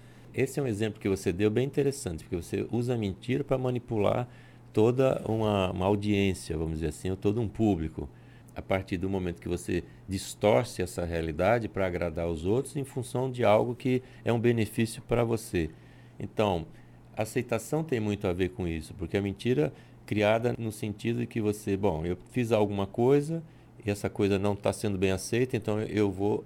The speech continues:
alterar a, a versão dos fatos." Na verdade, não existe uma verdade, né? Você tem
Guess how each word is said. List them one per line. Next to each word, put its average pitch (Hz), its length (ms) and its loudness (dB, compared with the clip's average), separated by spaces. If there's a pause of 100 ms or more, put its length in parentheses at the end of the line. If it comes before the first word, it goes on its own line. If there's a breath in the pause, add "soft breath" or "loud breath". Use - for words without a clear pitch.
alterar 113 720 0 (400 loud breath)
a, 92 280 0
a - 20 2
versão 120 560 2
dos 123 200 -6
fatos." - 420 2 (140)
Na 95 140 -4
verdade, 101 580 2
não 117 60 -2
existe 101 280 -6
uma 107 120 2
verdade, 85 640 2
né? 110 160 -2 (460 loud breath)
Você - 220 -6
tem 104 420 -6